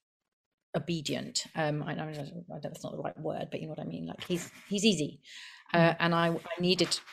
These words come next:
Speaker 1: for some of the aspects of the story for the boy not to be obedient and to, and, uh, I needed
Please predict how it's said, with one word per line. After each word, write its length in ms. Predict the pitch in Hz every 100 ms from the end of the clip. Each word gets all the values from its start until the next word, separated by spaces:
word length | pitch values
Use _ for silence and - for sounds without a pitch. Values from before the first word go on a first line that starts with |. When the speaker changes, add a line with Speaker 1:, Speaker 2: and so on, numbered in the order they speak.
| -
Speaker 1:
for 140 | 175
some 460 | 160 - 165 165 165 _
of 160 | 165 -
the 240 | 156 147
aspects 440 | 175 - - - -
of 80 | 151
the 60 |
story 600 | 151 - 170 160 151 156
for 300 | - - 156
the 80 | 151
boy 260 | 151 160 156
not 320 | 165 170 -
to 100 | 165
be 360 | 156 151 151 147 - - - - - -
obedient 360 | - 143 147 143
and 80 | 151
to, 320 | 143 156 151 156 -
and, 460 | 156 147 147 151 - - _ _ -
uh, 160 | 151 151
I 80 | 165
needed 380 | 160 156 156